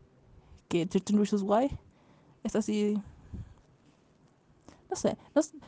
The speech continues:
no quiero ser racista, pero me di cuenta que cuando meten personajes negros la cagan. En Thirteen Reasons Why que metieron a la negra esta metiche, fue como que la odié. En Élite metieron a estos dos,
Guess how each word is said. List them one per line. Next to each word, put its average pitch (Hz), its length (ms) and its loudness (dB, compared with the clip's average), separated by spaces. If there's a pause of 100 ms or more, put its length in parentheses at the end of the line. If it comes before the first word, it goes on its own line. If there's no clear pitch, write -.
no 311 80 2
quiero 370 200 2
ser 392 140 2
racista, 359 340 2
pero 202 360 6 (340)
me 247 100 8
di 254 80 6
cuenta 269 280 4
que - 100 -10
cuando 208 220 6
meten 226 220 4
personajes 220 520 4
negros 233 400 6
la 185 80 -2
cagan. 175 440 2 (720)
En 226 100 8
Thirteen 233 280 6
Reasons 262 260 8
Why 254 160 6
que 262 100 6
metieron 226 320 8
a 247 40 6
la 202 180 6
negra 196 380 4
esta 226 240 -2 (220)
metiche, 202 500 0 (140)
fue 185 100 -2
como 208 180 2
que - 180 -2
la 170 140 0
odié. 175 340 4 (760)
En 220 220 4
Élite 247 300 4
metieron 220 400 4
a 208 40 4
estos 196 420 0
dos, 196 400 2